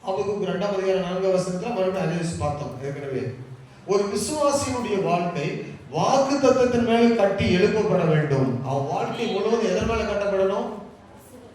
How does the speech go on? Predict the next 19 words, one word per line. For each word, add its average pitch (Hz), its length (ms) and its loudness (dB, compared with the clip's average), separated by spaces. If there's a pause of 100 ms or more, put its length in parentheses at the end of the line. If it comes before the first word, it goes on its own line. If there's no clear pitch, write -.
(400)
ஆபிரகாமுடைய 233 920 -4
வாழ்க்கை 214 380 -2
முழுவதும் 190 580 -2
வாக்கு 185 380 -2
தத்தத்தின் 233 460 2
மேல 240 160 2
தான் 262 220 4
நடந்தான். 196 460 6 (1040)
என்ன 214 140 -4
சொன்னாரு? 202 560 0 (240)
"உன்னை 135 220 -6
நான் 160 100 -4
இப்படி 160 220 -4
எல்லாம் 254 320 2
பண்ணுவேன்பா, 233 560 2 (380)
நீ 147 80 -4
என்னை 151 220 -2
நம்பி 185 300 -4
வந்திருக்கிற 233 760 0